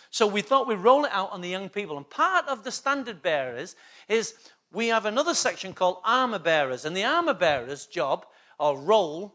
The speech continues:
is, first of all, to come and serve people.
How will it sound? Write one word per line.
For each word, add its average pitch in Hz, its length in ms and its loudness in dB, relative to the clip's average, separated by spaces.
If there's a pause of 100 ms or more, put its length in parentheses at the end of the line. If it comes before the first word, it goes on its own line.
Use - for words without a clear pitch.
(160)
is, 185 380 -2 (580)
first 330 340 0
of 175 100 -6
all, 165 240 -2 (160)
to 190 80 -10
come 311 360 -4
and 233 140 -6
serve 196 560 -2 (220)
people. 208 560 -4